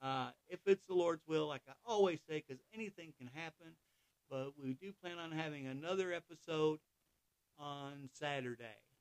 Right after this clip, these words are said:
So I hope you guys have a blessed rest of your week, and, uh, we'll talk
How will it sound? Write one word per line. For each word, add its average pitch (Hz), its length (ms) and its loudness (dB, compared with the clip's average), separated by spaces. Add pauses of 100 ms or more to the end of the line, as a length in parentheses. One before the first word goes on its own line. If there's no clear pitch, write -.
(540)
So 127 260 -20
I 147 120 0
hope 170 220 0
you 160 100 -6
guys 156 180 0
have 143 140 -4
a 135 80 -4
blessed 160 380 -4
rest 175 240 -12
of 165 60 -16
your 156 100 -6
week, 202 240 2 (460)
and, 143 200 -4
uh, 139 280 4
we'll 165 140 4
talk 165 280 2